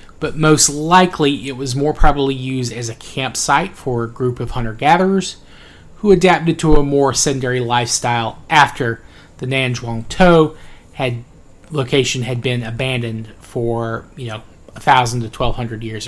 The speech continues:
earlier. Um, I believe, and I doubt I'm the only one, uh, that the Sishan was made up,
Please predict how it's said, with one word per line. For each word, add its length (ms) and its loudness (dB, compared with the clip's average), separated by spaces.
earlier. 320 -12
Um, 320 -8
I 120 6
believe, 420 2
and 140 -2
I 140 2
doubt 500 0
I'm 480 -6
the 160 -4
only 240 6
one, 380 0
uh, 420 -2
that 220 -8
the 80 -8
Sishan 640 0
was 160 -4
made 240 0
up, 180 -6